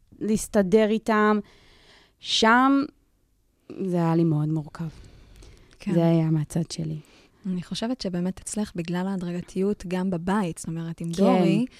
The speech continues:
Speaker 2: זה מאוד מאוד הקל. אני נכנסתי אחרי שהכנסתי אותה לגן,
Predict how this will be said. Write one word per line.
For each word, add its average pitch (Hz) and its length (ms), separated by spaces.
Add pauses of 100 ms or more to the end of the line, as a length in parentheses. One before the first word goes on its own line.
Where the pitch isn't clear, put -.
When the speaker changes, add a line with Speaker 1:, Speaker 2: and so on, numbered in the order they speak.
(260)
Speaker 2:
זה 175 220
מאוד 180 260
מאוד 175 260
הקל. 196 400 (160)
אני 202 440
נכנסתי 196 420
אחרי 185 360
שהכנסתי 175 640
אותה 170 220
לגן, 175 400